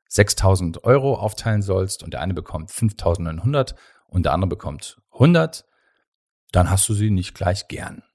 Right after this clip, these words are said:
oder erwartest nicht das Gleiche von ihnen. Dann hat einer mehr zurückzugeben.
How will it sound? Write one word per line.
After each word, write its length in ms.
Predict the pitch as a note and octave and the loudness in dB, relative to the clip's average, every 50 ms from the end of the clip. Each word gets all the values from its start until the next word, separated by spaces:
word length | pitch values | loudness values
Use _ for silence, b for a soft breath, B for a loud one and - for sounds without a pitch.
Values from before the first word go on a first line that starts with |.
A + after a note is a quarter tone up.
| _ _ _ | _ _ _
oder 220 | - A2 B2 C3+ C3+ | 2 6 6 8 8
erwartest 560 | A#2+ G#2 F#2+ F2+ F#2+ G2 - G#2 - - - | 6 6 4 4 2 2 0 -2 -2 -2 -2
nicht 160 | G2+ G2+ - | -4 -4 -2
das 120 | G2+ G2 - | -4 -6 -4
Gleiche 320 | - G2+ G#2 A#2+ A2+ G#2+ F#2+ | 0 2 2 2 0 -2 -6
von 160 | - - - | -10 -14 -20
ihnen. 220 | - G2 G2 - _ _ _ _ _ _ _ | -20 -20 -20 -20 _ _ _ _ _ _ _
Dann 160 | - E2+ E2+ | -2 4 6
hat 140 | G2 G#2 - | 6 6 6
einer 240 | - F#2+ G#2+ B2 B2+ | 4 0 2 2 2
mehr 200 | A#2+ B2 D3 E3 | 2 2 0 -2
zurückzugeben. 640 | - - - G2 - - - - - - - - | -2 -6 -6 -8 -12 -14 -18 -18 -18 -18 -20 -20